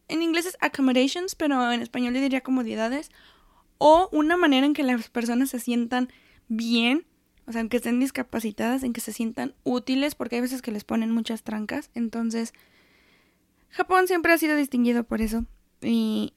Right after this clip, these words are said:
tiene una legislación muy, muy vaga en cuanto a las personas discapacitadas. Y entonces, debido a que no encontró trabajo, Chizuo decidió entrar a estudiar medicina y mudarse a Tokio.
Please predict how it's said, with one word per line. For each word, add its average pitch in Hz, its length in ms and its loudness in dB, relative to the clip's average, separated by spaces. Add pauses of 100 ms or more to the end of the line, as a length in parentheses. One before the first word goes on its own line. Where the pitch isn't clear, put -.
tiene 226 180 -2
una 226 160 0
legislación 208 760 -6 (240)
muy, 285 320 4
muy 262 240 6
vaga 240 440 4
en 233 160 -2
cuanto 220 340 -4
a - 20 -2
las 214 160 -8
personas 208 420 -8
discapacitadas. - 1200 -12 (1000)
Y 415 60 -2
entonces, 320 460 2
debido 254 260 2
a 247 40 -4
que 254 100 -2
no 254 80 4
encontró 262 340 2
trabajo, 285 560 0
Chizuo 269 560 0
decidió 262 380 0
entrar 233 260 -2
a 240 60 -2
estudiar 220 320 -2
medicina 233 640 0
y 269 100 4
mudarse 208 420 2
a - 20 -4
Tokio. 233 420 2